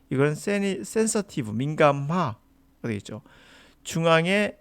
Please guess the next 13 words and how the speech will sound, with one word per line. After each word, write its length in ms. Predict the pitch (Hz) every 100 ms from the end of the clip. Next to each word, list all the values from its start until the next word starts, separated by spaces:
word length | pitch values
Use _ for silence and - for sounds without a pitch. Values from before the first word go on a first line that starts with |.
| -
민감화로서, 1400 | 117 135 170 196 196 202 190 180 165 139 127 - 101 104
민감하게 640 | - 139 175 185 175 165 151
시키는 320 | - - 147
감각계 1200 | - 127 147 160 - _ _ _ _ - 147 151
해낸 320 | 170 180 165
것으로 340 | 143 135 -
알려져 460 | 123 127 156 165 151
있는 200 | 143 135
상태, 420 | 123 107 101 92 - _ _ _ _
민감한 440 | 156 185 196 170
상태 220 | 135 -
된 140 | 113 101
거죠. 300 | 104 -